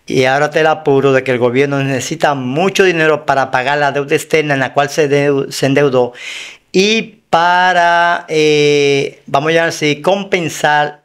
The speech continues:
la gran cantidad de gasto que hace el gobierno en, en una política de, de, de gasto corriente, demasiado amplia. Y está,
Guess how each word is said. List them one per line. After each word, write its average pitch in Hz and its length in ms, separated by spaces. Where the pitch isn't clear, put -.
la 135 220
gran 156 480
cantidad 139 680
de 127 220
gasto 143 460
que 123 120
hace 131 180
el 143 60
gobierno 117 580
en, 131 800
en 127 160
una 151 240
política 143 920
de, 131 140
de, 131 180
de 127 180
gasto 131 320
corriente, 107 760
demasiado 135 540
amplia. 117 500
Y 139 100
está, 156 720